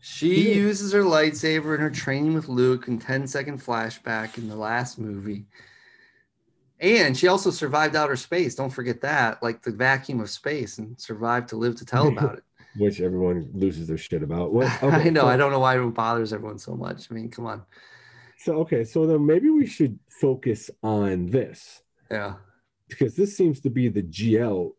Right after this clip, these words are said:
Speaker 2: the, the, you know, the G Ls. It seems to be, um,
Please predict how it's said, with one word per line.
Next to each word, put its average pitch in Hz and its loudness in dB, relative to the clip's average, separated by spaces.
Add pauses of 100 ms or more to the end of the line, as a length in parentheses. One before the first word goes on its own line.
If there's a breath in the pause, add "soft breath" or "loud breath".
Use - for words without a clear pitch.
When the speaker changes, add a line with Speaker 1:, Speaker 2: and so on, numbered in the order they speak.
Speaker 2:
the, 95 -8 (480)
the, 101 -4
you 95 -4
know, 82 -8
the 92 -4
G 104 2
Ls. 82 -8 (160)
It 92 -4
seems 107 0
to 95 -4
be, 92 2
um, 85 -6